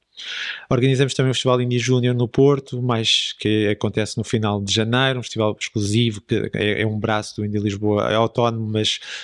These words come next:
é, é, é um festival apenas dedicado ao público infantil e juvenil, que decorre no Porto no final de janeiro. E depois acompanhamos, um, temos também as extensões de descentralização do, de, das exibições de cinema. Nós trabalhamos com, durante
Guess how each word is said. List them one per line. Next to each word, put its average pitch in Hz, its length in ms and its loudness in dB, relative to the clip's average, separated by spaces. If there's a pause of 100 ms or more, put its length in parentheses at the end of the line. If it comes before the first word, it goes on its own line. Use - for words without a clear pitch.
(500)
é, 107 160 0 (120)
é, 113 500 -2
é 113 60 2
um 117 180 -2
festival 117 300 0
apenas 147 380 2
dedicado 120 380 -2
ao 117 60 -2
público 113 460 -4
infantil 110 440 0
e 104 40 -2
juvenil, 113 540 -2 (140)
que - 80 -2
decorre 101 360 -4
no 104 100 -2
Porto 110 380 -2
no 107 100 0
final 104 360 -4
de 98 120 -4
janeiro. 147 580 0 (520)
E 151 60 4
depois 156 260 4
acompanhamos, 156 680 0
um, 151 260 0
temos - 280 0
também 139 260 2
as 131 80 2
extensões 147 720 0
de 123 360 2
descentralização 127 1040 0
do, 113 320 -4
de, 110 380 2
das 107 240 0
exibições 110 540 -2
de - 60 -8
cinema. 135 480 0
Nós 123 180 -2
trabalhamos 117 720 0
com, 113 380 0
durante 113 380 -2